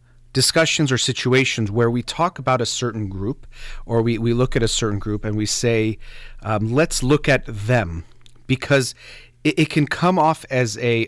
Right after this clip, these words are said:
us and them type of a dynamic. And, uh, so an article by Bita Baghoulizadeh, she talks actually about this book, and I think she does a good job of bringing up some of the issues we want to be aware of and mindful of,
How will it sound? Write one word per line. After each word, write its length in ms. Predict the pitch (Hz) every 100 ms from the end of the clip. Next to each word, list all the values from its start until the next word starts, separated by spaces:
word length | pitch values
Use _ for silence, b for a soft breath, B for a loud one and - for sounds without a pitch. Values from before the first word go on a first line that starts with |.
| -
us 280 | 127 - -
and 260 | 113 107
them 400 | 95 113 110 110
type 320 | 107 - 110
of 140 | 110 101
a 60 |
dynamic. 680 | 95 104 104 107 104 92 -
And, 180 | 113 110 B B B B -
uh, 100 | 123
so 380 | - 151 139 135
an 100 | 139
article 380 | 147 160 160 156
by 220 | 127 120
Bita 680 | 104 135 - - 127 127 120 110
Baghoulizadeh, 880 | 120 113 113 110 107 117 110 123 120
she 140 | -
talks 320 | - 131 -
actually 220 | 110 -
about 340 | 104 113 123 -
this 260 | 95 -
book, 380 | - 98 87 - B B B -
and 140 | 123
I 80 | 135
think 200 | - 170
she 120 | -
does 220 | 147 139
a 80 | 127
good 240 | 113 135
job 260 | 120 127 127
of 160 | 110 98
bringing 340 | 127 131 117
up 160 | 120 -
some 320 | - 196 208
of 120 | 185
the 120 | 143
issues 380 | 147 143 - 120
we 80 | 117
want 160 | 113
to 60 | 110
be 340 | 101 113 107 B B B -
aware 360 | 110 123 143
of 120 | 139 113
and 140 | 107
mindful 640 | 107 120 139 - 95 -
of, 180 | 85 -